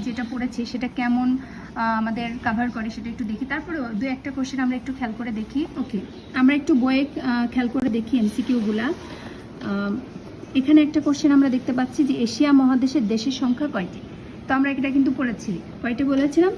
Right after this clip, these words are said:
চুয়াল্লিশটি। দূরপ্রাচ্যের দেশ কোনটি? তো এখানে অপশন রয়েছে অস্ট্রেলিয়া, নিউজিল্যান্ড, মঙ্গোলিয়া, সিরিয়া। তো দূরপ্রাচ্যের দেশ আমাদের মনে আছে মঙ্গোলিয়া, তাই না? দূরপ্রাচ্যের দেশ হচ্ছে মঙ্গোলিয়া।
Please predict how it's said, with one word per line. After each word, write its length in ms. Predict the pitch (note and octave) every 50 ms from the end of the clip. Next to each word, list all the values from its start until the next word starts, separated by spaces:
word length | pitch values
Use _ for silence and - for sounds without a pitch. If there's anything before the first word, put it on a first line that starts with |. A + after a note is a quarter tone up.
| -
চুয়াল্লিশটি। 640 | - D#4+ C#4+ C4 A3+ F#3+ F3+ F3+ - - - - - - - - - - - - - -
দূরপ্রাচ্যের 760 | G#3+ C4+ D4 D#4+ D4+ D4+ E4 D#4+ D#4+ D#4 - E4 D#4+ B3+ G#3+
দেশ 220 | A#3 A#3 A3 - -
কোনটি? 320 | - G#3+ F#3 E3 - F3+ F3 - - - - - - - - - - - -
তো 120 | - C4 C4
এখানে 260 | C4+ C4 D4 D4 D4+
অপশন 300 | C#4+ C4 - D#4 D4+ C#4+
রয়েছে 260 | C#4+ C#4 C4+ C4+ -
অস্ট্রেলিয়া, 540 | D4 B3+ B3 - - - C4 B3 B3+ C4 C4
নিউজিল্যান্ড, 640 | C4 C4 B3 A#3+ A3+ A3+ B3 A#3+ A#3+ A#3+ B3 B3+ B3+ - A#3+
মঙ্গোলিয়া, 600 | A#3 A#3+ A#3+ A#3+ B3+ A#3+ A3+ A3+ A#3 A#3+ D4+ E4
সিরিয়া। 380 | - - B3 A#3 G#3 F#3 - G3 -
তো 60 | A#3+
দূরপ্রাচ্যের 580 | G#3 G#3 C#4+ D4+ C4+ D#4 D4+ C#4 - D#4 C4 A#3
দেশ 140 | C4+ C4+
আমাদের 240 | C4+ B3+ B3 C4 C4
মনে 260 | C4 B3 A#3 A3+ A3+
আছে 280 | A#3 A#3 - - E4 G4 - - - - - - - E4+
মঙ্গোলিয়া, 500 | E4+ E4 D#4 D4 C#4 A#3 F#3+ E3 E3 F#3+ - - - - - - - - - - - - - - -
তাই 140 | E4 F4+ F#4+ G4
না? 80 | C#4+ G3 - - - D4
দূরপ্রাচ্যের 480 | A#3 C4 A#3 C4+ B3+ B3 - D4 B3
দেশ 200 | A3+ B3+ B3+ -
হচ্ছে 320 | D4 C4 - - - B4 D5 - - - - - - - -
মঙ্গোলিয়া। 500 | E4 E4 D#4 D4 C4+ A#3+ G#3+ F3+ E3 E3